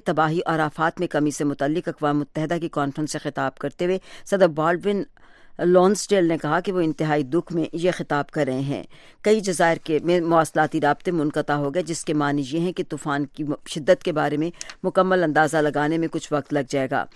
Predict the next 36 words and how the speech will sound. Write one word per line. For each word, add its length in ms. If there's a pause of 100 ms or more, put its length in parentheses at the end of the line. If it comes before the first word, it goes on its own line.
(280)
طوفان 320
کے 100
ساتھ 220
چلنے 280
والی 220
دو 160
سو 120
ستر 360
کلومیٹر 440 (100)
فی 140
گھنٹہ 240 (100)
کی 80
رفتار 360
سے 200
ہواؤں 280
سے 200 (340)
پورے 220
دیہات 360
تباہ 240
ہو 180
گئے۔ 180
آسٹریلیا 520
نے 120
کہا 220
کہ 120
اس 220
نے 80
امداد 460
کے 100
لیے 160
ہنگامی 440
ٹیم 160
تیار 360
کر 180
دی 220
ہے۔ 120